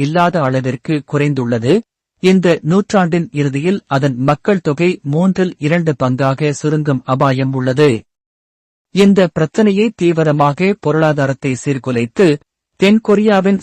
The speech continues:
சமூகத்தை மறுவடிவமைக்கலாம் என்று நிபுணர்கள் எச்சரிக்கின்றனர். ஆயிரத்து தொள்ளாயிரத்து அறுபது களில் மக்கள் தொகை பெருக்கத்தை கட்டுப்படுத்த குடும்ப கட்டுப்பாடு கொள்கையை அந்நாட்டு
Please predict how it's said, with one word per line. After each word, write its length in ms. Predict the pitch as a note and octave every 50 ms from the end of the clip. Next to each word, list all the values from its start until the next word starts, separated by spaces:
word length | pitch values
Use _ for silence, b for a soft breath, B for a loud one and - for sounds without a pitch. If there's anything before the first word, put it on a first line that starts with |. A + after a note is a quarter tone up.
| -
சமூகத்தை 580 | - C#3+ D3+ D#3 D3+ D3 C#3+ C3 - - F3 D3+ A#2+ - - C#3 C#3+
மறுவடிவமைக்கலாம் 1000 | D3+ F3 G3 F#3 F3+ D#3+ D#3 C#3 C3 B2+ B2 A#2 - C#3 C3 C3+ C3+ C#3 D3 C3
என்று 300 | A#2+ B2 C3 C3 - E3+ C3+ - - - C#3+
நிபுணர்கள் 500 | D3+ D#3 D#3+ E3 D3 C#3+ C#3 C#3+ C#3+ C#3+ - _ D3 C#3+
எச்சரிக்கின்றனர். 800 | - - D3+ B2 B2 A#2 - C3+ A#2+ B2 C3+ C#3+ D3 C#3 A2 - - _ _ _ _ _ _ _ _ _ _ _ _ _ _ _ _ _
ஆயிரத்து 580 | D3 D#3 F#3 A3+ A#3+ A#3+ A#3+ A3 - - G#3+ G#3+ G#3+ - D#3
தொள்ளாயிரத்து 580 | D3 D3 D#3+ D#3 D3+ D3+ D3 D3 - - F3+ F3+ - -
அறுபது 460 | C3+ C3+ C#3 D3 C#3 D3+ D#3 E3+ E3+ F3 - _ _ _
களில் 360 | _ - F3+ F#3 G#3 A3 A#3 - - C#3+ C#3+ D3+
மக்கள் 380 | D#3 - - - G#3 G#3 G#3
தொகை 280 | - D3+ C#3 D#3 D3 D3 -
பெருக்கத்தை 520 | - C#3+ D3 D3 - D#3 C#3 - - D3+ D3
கட்டுப்படுத்த 840 | - - D3 C#3 - - D3+ - - C3+ C3+ C3 - - F#3+ D3 - - _
குடும்ப 420 | _ - F#3 F#3+ A3 G#3+ G3+ G#3+ - -
கட்டுப்பாடு 580 | D3+ D3 - - D#3+ D3 - D3+ C#3 C#3 C3+ C3
கொள்கையை 480 | - C#3 C3 B2 A2 D3 D3+ F#3 F3 C#3 B2+ - _ _
அந்நாட்டு 520 | C#3+ D3+ D3+ D#3 E3 F3 G3 F#3+ - A3+